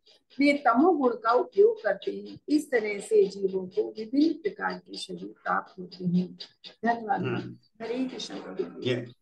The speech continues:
Speaker 2: क्योंकि सूक्ष्म शरीर हर एक का जो ले जाता है उसके हिसाब से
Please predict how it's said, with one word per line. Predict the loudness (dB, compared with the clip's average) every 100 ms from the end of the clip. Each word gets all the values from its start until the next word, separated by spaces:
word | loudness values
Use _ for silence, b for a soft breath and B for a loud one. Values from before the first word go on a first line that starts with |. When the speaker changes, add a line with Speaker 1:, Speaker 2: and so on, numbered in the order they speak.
| _ _ _ _ _ _ _ _
Speaker 2:
क्योंकि | -4 -2 -2 -4 -4 -4 -6 -14 _ _ _ _ _ -18
सूक्ष्म | 4 4 6 4 2
शरीर | 2 2 2 2 0 -6 -16 _ -2
हर | 2 2
एक | 2
का | -4 -12 _ _ _ _ _ -2
जो | 2 4 2 -4 -2
ले | 2 4
जाता | 4 2 0 -2 -4 -4
है | -4 -4
उसके | 0 2
हिसाब | 2 2 -2 -4
से | -4 -6